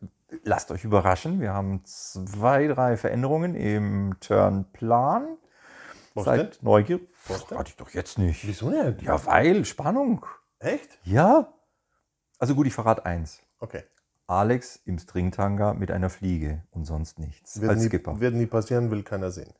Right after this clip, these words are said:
Speaker 1: Ja. Ja. Die zweite Veränderung ist noch ein Tacken heißer, aber die verrate ich jetzt nicht.
Speaker 2: Noch ein Tacken heißer?
Speaker 1: Noch ein Tacken heißer.
Speaker 2: Das ist ja keine Kunst. <laughs> Hallo? Jedes Toastbrot ist ein Tacken heißer.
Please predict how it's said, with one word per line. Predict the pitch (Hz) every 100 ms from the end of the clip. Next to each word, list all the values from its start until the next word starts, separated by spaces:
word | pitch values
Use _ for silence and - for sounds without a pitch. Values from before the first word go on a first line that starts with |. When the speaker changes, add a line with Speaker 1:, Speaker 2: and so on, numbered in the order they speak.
| _
Speaker 1:
Ja. | - - - 302 330 349 339 349 320 - _ _ -
Ja. | 117 143 - _ _ _ _ _
Die | 120 131
zweite | - 139 143
Veränderung | 156 - 143 135
ist | 123 139
noch | 123
ein |
Tacken | 131 147 131
heißer, | 110 127 143
aber | 117
die | -
verrate | - 95 -
ich | 90
jetzt | -
nicht. | - - _ _ _
Speaker 2:
Noch | 135 175 185
ein | 156
Tacken | - 135 - 143 117
heißer? | 110 107
Speaker 1:
Noch | 110 110
ein | 120
Tacken | - 104 101
heißer. | 87 85
Speaker 2:
Das | 127
ist | 147
ja | 135
keine | 120 131 120
Kunst. | - 104 80 -
<laughs> | 98 - - 175 - 190 - - - - - - - _ _ -
Hallo? | 196 123 139 175 - - _ - 214 - - - _
Jedes | - 156 160 139
Toastbrot | - 180 - 135 123
ist | 123 120
ein | 113
Tacken | 151 117 107
heißer. | 107 104 107 - 92